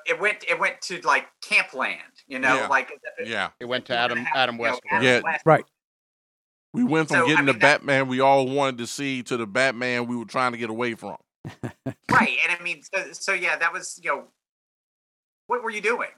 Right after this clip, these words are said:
Speaker 1: You know, why would you, why would you go about this? You know, you've, you've got this tone set. You've got it set as a gritty, you know, darker, darker show, movie
Speaker 2: <laughs>
Speaker 1: rather, and then, then you just go off the rails and it, it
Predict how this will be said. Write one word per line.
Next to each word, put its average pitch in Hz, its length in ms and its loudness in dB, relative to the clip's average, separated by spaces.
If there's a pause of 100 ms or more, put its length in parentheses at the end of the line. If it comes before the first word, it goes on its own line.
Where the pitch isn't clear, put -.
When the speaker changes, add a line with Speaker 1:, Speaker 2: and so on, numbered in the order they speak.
(120)
Speaker 1:
You 131 80 -6
know, 131 60 -4
why 151 220 4
would 175 200 -10
you, 170 140 -14
why 156 200 4
would 175 160 -6
you 156 60 -16
go 160 140 -2
about 143 320 4
this? 98 200 -12
You 117 80 -6
know, 120 60 -8
you've, 127 120 -14
you've 147 180 -14
got 165 260 2
this - 140 -14
tone 156 380 -8
set. 139 420 -4
You've 117 140 -18
got 135 200 0
it 131 160 -10
set 135 240 -2
as 123 120 -8
a 123 60 -6
gritty, 127 600 -8 (140)
you 123 100 -10
know, 110 100 -8
darker, 123 520 0 (400)
darker 156 300 2
show, 147 480 -4 (420)
movie 175 340 -2
Speaker 2:
<laughs> 117 40 -4
Speaker 1:
rather, 120 360 0 (160)
and 139 100 -8
then, 160 240 -2 (720)
then 180 120 -2
you 175 100 -6
just 170 200 -6
go 165 180 2
off 165 300 2
the 139 80 -6
rails 139 500 0
and 127 160 -4
it, 127 180 -8
it 131 140 -12